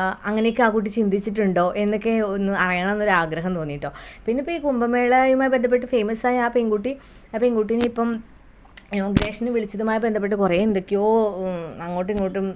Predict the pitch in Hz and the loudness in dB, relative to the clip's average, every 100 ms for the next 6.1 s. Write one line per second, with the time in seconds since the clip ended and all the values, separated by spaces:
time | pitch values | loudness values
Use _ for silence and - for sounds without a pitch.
0 | - 170 160 175 165 160 175 180 185 175 | -6 -6 -4 -6 -6 -6 -6 -4 -4 -6
1 | 185 208 214 - - 190 190 180 190 190 | -6 -6 -8 -12 -4 0 2 2 0 0
2 | 180 185 190 185 180 175 175 180 190 180 | 0 -2 0 -2 -2 -4 -6 -6 -6 -6
3 | 175 170 170 190 - - - - 170 180 | -6 -6 -6 -10 -10 -16 -18 -10 -6 -6
4 | 180 320 311 - 247 226 233 233 233 233 | -2 0 0 -2 -4 0 0 0 0 -2
5 | 220 220 208 196 208 233 269 311 330 339 | -4 -6 -4 -2 0 0 0 0 0 2
6 | 339 | 0